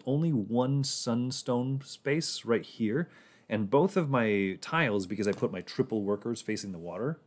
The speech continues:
which, you know, to be fair, was good water points, but I had zero dudes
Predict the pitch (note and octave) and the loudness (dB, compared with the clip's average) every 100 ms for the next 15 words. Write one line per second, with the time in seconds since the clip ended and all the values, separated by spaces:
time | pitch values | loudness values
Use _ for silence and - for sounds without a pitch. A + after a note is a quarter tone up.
0 | - D4 F#3 - - _ - - D#2+ - | 0 0 0 -4 -6 _ -8 -8 -8 -16
1 | E2 B2+ A#2+ D#2+ D2+ - _ _ _ _ | -12 -6 -4 -4 -10 -14 _ _ _ _
2 | _ - G#2+ G#2+ E2 D2 - _ F2+ F#2 | _ -8 2 4 2 -4 -18 _ -4 0
3 | B2 - D#2+ F2 - - - - - _ | 0 -2 -10 -8 -6 -8 -10 -18 -20 _
4 | _ _ _ _ _ _ - A2+ G#2+ G2 | _ _ _ _ _ _ 0 4 6 4
5 | F#2 F2+ F2 F2+ G2 G2+ G2+ G2 A2 G2+ | 4 2 0 -2 -4 -2 -2 0 2 4
6 | G2 F#2 | 2 -2